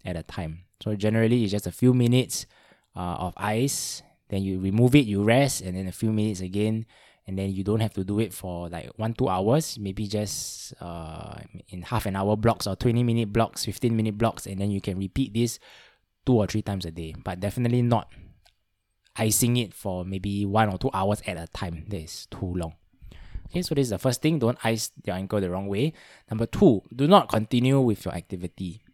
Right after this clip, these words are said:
So most of the time when you sprain your ankle, you are in the midst of an activity and you would likely have some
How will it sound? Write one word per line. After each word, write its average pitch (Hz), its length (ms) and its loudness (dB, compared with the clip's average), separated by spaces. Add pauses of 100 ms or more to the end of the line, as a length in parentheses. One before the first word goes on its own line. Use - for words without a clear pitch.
(280)
So 151 60 -6
most 226 180 4
of 147 100 6
the 160 60 6
time 165 80 8
when 127 100 4
you 104 80 0
sprain 127 200 6
your 95 80 2
ankle, 110 280 0
you 95 140 -2
are 90 100 -2
in 92 160 -6
the 92 80 -4
midst 117 380 -2
of 95 260 -10
an 90 300 -10
activity 95 640 -10 (360)
and 101 380 -8
you 95 160 -6
would 95 220 -8
likely 107 280 -6
have 110 220 -8
some 107 240 -4